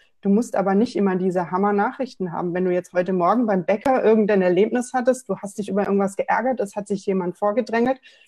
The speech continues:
kannst du das auch als Aufhänger nehmen, um deine Geschichte zu erzählen und um das ganz ein bisschen konkreter runterzubrechen, ähm, überlegst du dir, also du kannst eine Story erzählen, wie du magst. Du kannst einen langen Facebook-Post machen, du kannst ein Instagram-Bild,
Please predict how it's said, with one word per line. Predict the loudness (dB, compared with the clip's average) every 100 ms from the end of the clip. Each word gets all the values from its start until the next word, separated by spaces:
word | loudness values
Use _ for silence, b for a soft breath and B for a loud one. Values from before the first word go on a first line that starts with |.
| -6
kannst | -4 0
du |
das | 0 0 2
auch | 0 2
als | -4
Aufhänger | -2 -2 -2 -6 -6
nehmen, | -6 -6 -8 -12 _ _
um | -4 -2
deine | 0 -2
Geschichte | -2 -6 -4 -8
zu | -4
erzählen | -6 -6 -10 -10 -2 -2 0
und | -4 -4
um | -4
das | -6 -6
ganz | -4 -4 -8 -20 B
ein | -2
bisschen | 0 0 0
konkreter | 0 0 -2 0 -2
runterzubrechen, | 0 0 0 -2 -2 -2 -2 -6 -8 B B B
ähm, | 2 4 4 0 0
überlegst | 2 2 0
du | 0
dir, | 2 2 -2 b b
also | -2 -2
du |
kannst | 0 -2 0
eine | 0
Story | 0 2
erzählen, | 2 0 0 0
wie | 2
du | 0
magst. | -2 -4 -6
Du | -6
kannst | -8 -8
einen | -8 -2 4 4
langen | 4 2 0 -2
Facebook-Post | -2 -6 -4 -6 -4 -2 -2 0
machen, | -2 -2 -2
du | -2
kannst | -4 -6 -4
ein | -4
Instagram-Bild, | -4 -4 -4 -2 0 2 2